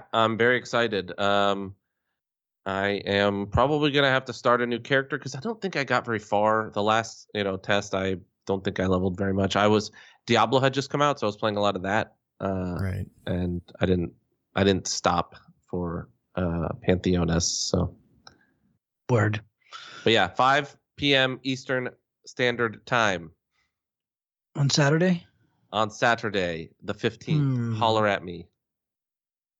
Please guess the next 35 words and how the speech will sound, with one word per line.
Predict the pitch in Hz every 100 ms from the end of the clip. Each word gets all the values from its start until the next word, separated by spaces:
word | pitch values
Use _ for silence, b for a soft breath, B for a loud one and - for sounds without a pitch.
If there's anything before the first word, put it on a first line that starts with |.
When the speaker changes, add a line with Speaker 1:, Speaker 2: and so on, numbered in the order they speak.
| _
Speaker 3:
All | 127 120
right. | 107 104 - _
I | 143
won't | 143 135
be | 143
home | 147 135
to | 131
turn | 123 143
my | 131
computer | 123 139 127
on, | 127 120
but | 123
I |
can | 127
probably | 131 123
do | 123
it | 120
from | 135 127
work. | 120 - - B B B B B -
Oh, | 214
I'll | 170
just | 185 -
open | 180 175 180
a | 151
bunch | 156 156 165
of | -
computers | 147 - 147 143
at | 139 131
work | 139 135
and | 139
put | 127 139
them | 135
all | 127
to | 127
Twitch. | 135 127 123 -